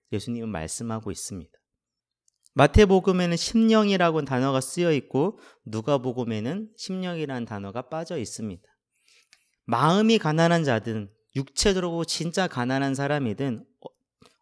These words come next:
어떤 사람이든 가난한 자의 기본적인 모습은 낮아져 있다라고 하는 거예요. 낮아져 있어요. 낮아져 있고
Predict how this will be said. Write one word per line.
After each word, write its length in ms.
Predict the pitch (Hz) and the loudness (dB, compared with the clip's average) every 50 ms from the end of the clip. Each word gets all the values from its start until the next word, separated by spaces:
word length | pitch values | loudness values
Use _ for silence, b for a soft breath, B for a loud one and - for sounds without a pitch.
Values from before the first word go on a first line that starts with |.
| b _ | b _
어떤 380 | - 147 156 - - 220 214 202 | 2 2 2 2 2 2 2 2
사람이든 400 | 202 190 196 185 185 180 180 - | 0 0 0 0 0 -2 -4 -2
가난한 480 | - 170 151 160 175 185 185 180 175 | 0 0 2 2 2 2 0 0 0
자의 160 | 165 170 165 | 0 -2 -2
기본적인 640 | 156 - - 156 147 180 185 165 - 165 151 156 143 | -2 -2 -4 -2 -2 -4 -4 -4 -4 -6 -6 -6 -6
모습은 580 | 117 113 117 - 135 131 143 180 185 139 104 95 b b b b b b _ _ | -6 -6 -6 -6 -8 -6 -6 -6 -6 -6 -6 -8 b b b b b b _ _
낮아져 460 | - 101 113 131 - 175 165 170 156 | -2 -2 -2 -2 -2 -2 -2 -2 -2
있다라고 480 | 123 107 - 135 131 127 127 127 120 117 | -4 -4 -6 -6 -4 -4 -4 -4 -4 -6
하는 240 | 117 117 123 127 | -6 -6 -8 -8
거예요. 180 | 113 90 90 101 _ _ _ _ _ _ _ _ _ _ _ _ _ _ _ _ _ _ _ _ _ - | -8 -12 -14 -18 _ _ _ _ _ _ _ _ _ _ _ _ _ _ _ _ _ _ _ _ _ -6
낮아져 420 | 98 107 113 135 151 143 147 131 | -4 -4 -2 -2 -4 -4 -4 -6
있어요. 300 | 107 98 - - - - 117 _ _ _ _ _ _ _ _ - | -6 -8 -10 -14 -18 -20 -20 _ _ _ _ _ _ _ _ -4
낮아져 500 | 117 113 123 131 147 175 175 160 170 160 | 0 0 2 4 4 2 4 4 2 0
있고 560 | 143 - - - 185 208 254 - - - | 0 -2 -4 -2 0 0 0 0 -6 -14